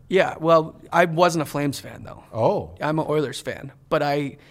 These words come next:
Speaker 1: my dad insured, like, Lanny McDonald, and he was an insurance agent, and so he had, like, some Kelly Kissio, guys like that.
Speaker 2: Mm-hmm.
Speaker 1: So he t-, he called in a favor, and I was gonna, like, do, like, ticket sales or something for the Flames. Um,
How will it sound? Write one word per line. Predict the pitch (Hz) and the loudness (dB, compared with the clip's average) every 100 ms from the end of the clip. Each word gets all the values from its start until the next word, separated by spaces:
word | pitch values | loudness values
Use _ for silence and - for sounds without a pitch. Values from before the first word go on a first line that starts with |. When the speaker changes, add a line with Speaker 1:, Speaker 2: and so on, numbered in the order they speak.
| - | -6
Speaker 1:
my | - 151 | 0 2
dad | 143 165 165 156 - | 4 4 4 0 -6
insured, | 156 143 - 160 151 | -6 -4 -2 0 0
like, | 135 127 | -4 -6
Lanny | 135 127 131 | -8 -8 -8
McDonald, | 113 143 143 143 139 139 135 127 | -8 -6 -4 -2 -4 -4 -4 -6
and | 120 120 | -12 -12
he | |
was | 131 139 | -10 -8
an | 135 | -6
insurance | 131 127 147 135 | -8 -6 -6 -6
agent, | 131 117 123 117 | -8 -12 -12 -12
and | 127 | -8
so | 127 | -6
he | 139 143 | -4 -6
had, | 135 135 | -6 -10
like, | 127 127 | -8 -8
some | - 127 - | -8 -12 -10
Kelly | - 135 | -6 -4
Kissio, | 135 139 131 135 131 127 131 | -4 -8 -6 -8 -8 -10 -6
guys | 131 139 | -6 -6
like | 131 127 | -6 -2
that. | 156 135 | 0 0
Speaker 2:
Mm-hmm. | 104 101 110 - - - | -6 -10 -10 -14 -20 -16
Speaker 1:
So | - 156 | -4 -2
he | 170 | -2
t-, | 165 165 | -2 -4
he | 160 170 | -2 -2
called | 165 - 165 151 | -4 0 2 4
in | 147 | 2
a | |
favor, | 135 131 127 135 143 | -2 -4 -4 -2 -2
and | 127 120 - _ _ _ _ | -4 -8 -14 _ _ _ _
I | 147 | -6
was | 139 123 - | -4 -6 -12
gonna, | - 127 120 117 | -12 -10 -10 -14
like, | 120 123 - | -16 -16 -12
do, | 127 | -8
like, | 123 120 | -8 -8
ticket | - 139 - | -8 -8 -10
sales | - 139 135 131 | -14 -14 -14 -14
or | |
something | - 135 123 107 117 - | -12 -12 -12 -14 -16 -20
for | - 131 | -14 -12
the | 131 | -12
Flames. | - 160 143 143 - - _ _ _ _ _ | -6 -6 -6 -10 -14 -16 _ _ _ _ _
Um, | 139 123 120 127 - | -8 -6 -8 -12 -16